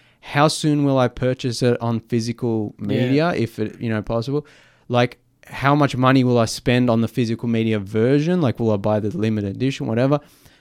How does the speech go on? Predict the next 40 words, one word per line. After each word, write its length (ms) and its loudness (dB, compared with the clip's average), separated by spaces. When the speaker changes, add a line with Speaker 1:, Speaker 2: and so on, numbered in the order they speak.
Speaker 1:
Like, 260 -4
that 400 0
to 100 -2
me 480 0
is 140 -6
more 320 2
of 80 2
an 100 0
indication 680 -2
of 120 -6
how 200 -4
much 260 -4
I 60 -2
liked 320 -2
a 40 -6
movie. 760 2
But 120 4
you 60 2
Speaker 2:
Yeah. 140 -6
Speaker 1:
can't, 360 0
you 140 -4
c-, 80 -20
I, 80 2
I 180 2
was 140 4
actually 260 2
thinking 380 0
of, 100 0
like, 140 0
how 240 0
to 100 0
turn 380 -2
that 200 0
into 600 -4
word, 680 2
words, 340 2
like, 180 -4
reviews 680 -2
on 260 -2
Letterboxd. 640 -4